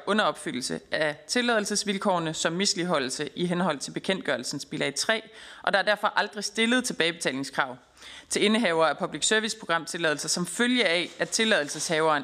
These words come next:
ikke har, ikke til fulde har efterlevet forpligtelserne i programtilladelsen. Nævnet har i sin behandling af Radio Louds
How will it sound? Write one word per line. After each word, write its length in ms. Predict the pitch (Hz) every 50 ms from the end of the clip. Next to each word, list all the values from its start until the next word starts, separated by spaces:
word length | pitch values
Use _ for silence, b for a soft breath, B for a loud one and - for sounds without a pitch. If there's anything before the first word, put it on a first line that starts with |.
| - -
ikke 260 | - 208 226 220 226 208
har, 360 | 175 170 175 160 156 151 B B B B B B
ikke 160 | - 233 208 220
til 200 | - - 226 - - -
fulde 260 | 240 254 262 277 277
har 80 | 240 -
efterlevet 480 | - 185 185 - 196 180 170 156 151 147
forpligtelserne 720 | - 165 160 - 170 165 - - 147 - 151 143 143 143
i 80 | 143 165
programtilladelsen. 1040 | 170 - 208 196 - 202 214 214 - - 175 151 131 113 98 101 - - - - B B B B B B B B B B
Nævnet 360 | - - 220 233 214 190 175
har 80 | 190 175
i 80 | 147 -
sin 160 | - 170 156
behandling 360 | 156 175 196 196 180 156 147
af 80 | 143 151
Radio 220 | 151 143 - 151
Louds 580 | 147 147 147 156 185 202 - - - - -